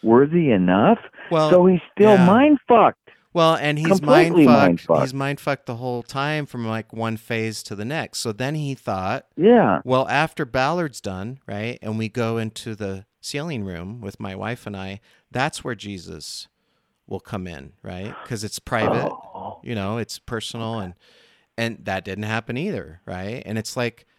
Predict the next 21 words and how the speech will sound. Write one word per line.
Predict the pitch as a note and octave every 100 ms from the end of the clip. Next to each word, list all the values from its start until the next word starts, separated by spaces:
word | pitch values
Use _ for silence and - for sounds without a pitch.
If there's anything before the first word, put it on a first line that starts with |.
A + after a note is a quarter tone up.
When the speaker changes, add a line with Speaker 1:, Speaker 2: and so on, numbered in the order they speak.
| _ _ -
Speaker 2:
so | - C3+
he | C#3+
loved | C3+ D3 B3 -
the | A#2
experience, | G2 - - D4 A#2+ A#2 E3+
right? | A#2+ B2
Here | B2+
he's | C#3+ C#3+
with | E3
his | D#3+
wife, | B2 A#2+ C#3 E3+ -
and | A2+
he's | G#2+ G#2 G#2+
like, | A2
"Wow, | C#3+ C#3
this | A#2 C#3
is | B2+
Speaker 1:
No, | C#3+
Speaker 2:
really | D#3+
Speaker 1:
I, | G#2 G2
Speaker 2:
spiritual." | A#2+ - D3+ D3 D3